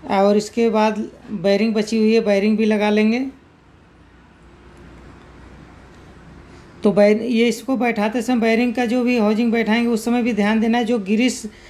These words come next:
की पाइपें जो connect होती हैं उसका उसी side point आना चाहिए। Opposite side हो गया, आपने सब कुछ tight कर लिया तो आपको दोबारा से change करना पड़ जाएगा, क्योंकि पाइपें वहाँ तक या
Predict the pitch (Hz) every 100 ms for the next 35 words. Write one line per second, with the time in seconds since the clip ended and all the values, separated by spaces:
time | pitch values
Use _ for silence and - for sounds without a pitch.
0 | - - - 208 - - 240 220 208 214
1 | 214 247 240 220 220 233 226 214 214 226
2 | 240 233 233 220 214 247 240 214 - 254
3 | 226 214 - 214 214 220 202 220 220 220
4 | 214 220 214 208 208 214 214 247 269 -
5 | - - 214 208 220 220 220 226 226 208
6 | 214 220 240 220 226 226 214 220 240 220
7 | 220 220 233 220 233 233 220 220 220 214
8 | 208 208 208 214 214 208 208 208 202 208
9 | 208 196 208 214 247 - - - - 226
10 | 202 214 208 208 208 226 202 208 226 214
11 | 214 214